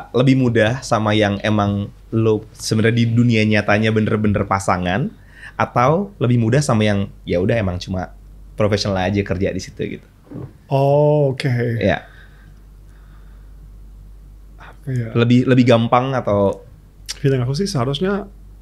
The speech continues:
Speaker 2: sama. Soalnya
Speaker 1: Sama ya?
Speaker 2: kan kalau kamu ada hubungan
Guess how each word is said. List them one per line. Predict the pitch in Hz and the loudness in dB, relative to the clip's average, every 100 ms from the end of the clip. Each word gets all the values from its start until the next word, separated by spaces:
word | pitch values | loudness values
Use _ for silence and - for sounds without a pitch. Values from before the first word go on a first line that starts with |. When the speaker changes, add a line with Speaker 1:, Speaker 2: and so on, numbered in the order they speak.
| - | -20
Speaker 2:
sama. | - 123 147 143 95 - - | -10 -4 0 0 -2 -14 -20
Soalnya | - | -2
Speaker 1:
Sama | 139 131 | 0 2
ya? | 104 | 2
Speaker 2:
kan | 107 107 - - - - | -2 -4 -14 -20 -20 -14
kalau | - 156 160 - | -2 2 2 -2
kamu | - 151 160 170 | -4 -2 0 0
ada | 135 | 0
hubungan | 135 123 123 131 | 0 -4 -4 -6